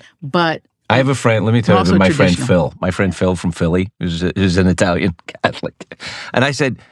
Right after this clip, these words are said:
Speaker 2: "Hey, Phil." Uh, he said, "Yeah," 'cause I was interested in the Catholic thing. I said, "Hey, Phil, do you, uh, do you believe in transubstantiation?" He said, "What's that?" He said, "It's when the biscuit turns into the body of Jesus during the Eucharist."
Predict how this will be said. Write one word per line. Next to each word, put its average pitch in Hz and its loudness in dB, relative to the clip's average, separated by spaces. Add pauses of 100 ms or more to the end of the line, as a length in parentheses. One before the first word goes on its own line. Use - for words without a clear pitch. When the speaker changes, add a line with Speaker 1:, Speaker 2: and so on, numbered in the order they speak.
Speaker 2:
"Hey, - -2
Phil." - -4 (260)
Uh, 107 0
he 101 -2
said, 104 0
"Yeah," 98 0
'cause 104 0
I 151 0
was 214 -2
interested 127 -2
in 95 0
the 92 0
Catholic 101 -2
thing. 90 -2
I 87 -2
said, 113 -2
"Hey, 127 0
Phil, 151 -2
do 107 -2
you, 226 2
uh, 151 0 (840)
do 143 -6
you 196 -2
believe 151 0
in 113 2
transubstantiation?" 113 -2 (140)
He 131 -14
said, 127 -10 (100)
"What's - -6
that?" 185 -2 (360)
He - -8
said, 120 0 (540)
"It's - -2
when 143 2
the 131 2
biscuit 135 0 (160)
turns 135 2
into 127 2
the 90 -2
body 104 0
of 85 -4
Jesus 82 -2
during 98 0
the 87 2
Eucharist." 87 -4